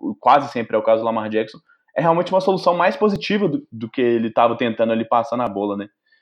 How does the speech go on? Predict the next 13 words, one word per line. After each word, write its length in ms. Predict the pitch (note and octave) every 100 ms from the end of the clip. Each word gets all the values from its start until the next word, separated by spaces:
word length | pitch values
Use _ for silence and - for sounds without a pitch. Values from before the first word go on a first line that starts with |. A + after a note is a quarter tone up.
| _ -
E, 380 | G#2+ G#2+ F#2+
e 260 | G2+ - -
a 120 | A#2
eficiência 560 | B2 C#3 D3 D3+ D#3 C#3+
dele 240 | C3+ D#3+
fica 320 | E3 E3 F3
escancarada 600 | D#3+ - D#3 C#3+ B2+ D3 D#3
pelo 140 | E3+
fato 200 | D#3+ D#3
de 80 | -
que 100 | D#3+
ele 240 | D#3+ D3+
é, 180 | C3+